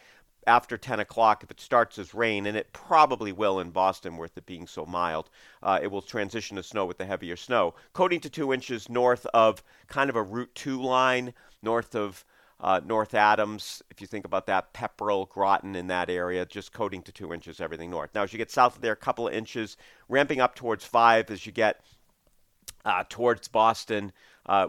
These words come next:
will be in the two to five inch zone, and then south of there,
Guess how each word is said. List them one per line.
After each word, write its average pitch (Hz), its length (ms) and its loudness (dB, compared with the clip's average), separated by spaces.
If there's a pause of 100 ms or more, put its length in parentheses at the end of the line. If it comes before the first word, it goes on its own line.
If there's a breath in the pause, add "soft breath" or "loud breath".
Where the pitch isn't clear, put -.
will 107 120 -6
be 120 180 -4
in 107 60 -2
the 104 80 -2
two - 180 -10
to 113 80 -8
five 98 320 2
inch 95 140 -10
zone, 95 300 -2
and 92 140 -4
then 92 80 -6
south 120 380 4
of 98 80 -10
there, 95 300 2